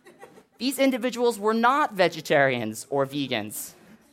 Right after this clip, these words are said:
They were reducitarians, but they were forced to play mental gymnastics with themselves without a word to describe who they are. And this used to happen to me all the time. My friends and family knew that I was a vegetarian,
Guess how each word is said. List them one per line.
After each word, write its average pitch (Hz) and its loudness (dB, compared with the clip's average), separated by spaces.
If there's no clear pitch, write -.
They 185 4
were 196 2
reducitarians, 127 -6
but 175 -4
they 208 4
were 208 0
forced 240 -2
to 254 -2
play 202 0
mental 180 0
gymnastics 185 -2
with 135 -8
themselves 110 -6
without 156 0
a 175 -4
word 135 -6
to - -12
describe 110 -2
who 113 -10
they 107 -4
are. 107 -2
And 143 -4
this 175 -10
used 180 -14
to 165 -8
happen 143 -14
to - -12
me 123 -10
all 135 2
the 135 -10
time. 110 -6
My 156 0
friends 196 -2
and 180 -6
family 160 -2
knew 180 -4
that 135 0
I 123 4
was 120 -2
a 117 -12
vegetarian, 107 -6